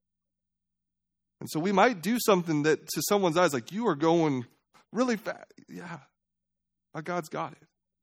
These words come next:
I can trust him. I can trust him to forgive the person that he's called me to forgive. I can trust him that, to, that I have to confess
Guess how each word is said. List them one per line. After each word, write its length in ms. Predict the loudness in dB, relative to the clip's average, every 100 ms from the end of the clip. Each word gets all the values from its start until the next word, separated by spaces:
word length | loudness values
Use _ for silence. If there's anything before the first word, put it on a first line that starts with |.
| _ _ _ _ _ _ -14
I 60 |
can 140 | -10 -10
trust 460 | -8 -8 -8 -12
him. 100 | -18 -20 _ _ _
I 140 | -6 -4
can 160 | -4
trust 340 | -2 -2 -2 -4
him 100 | -4
to 100 | -6
forgive 420 | -6 -4 -2 -4
the 80 | -10
person 560 | -8 -10 -8 -10 -12 -18 _ _ _ _ _
that 100 | -6
he's 140 | -4 -4
called 280 | -4 -4 -4
me 80 |
to 100 | -10
forgive. 380 | -12 -14 -10 -10 2
I 180 | 2
can 200 | 4 0 0 -16 -14
trust 340 | 4 6 6 2
him 120 | -2
that, 160 | -4
to, 180 | -2 -4 -6 -10
that 100 | 0
I 80 | 2
have 80 | 2
to 100 | -2
confess 480 | -2 -4 0 -2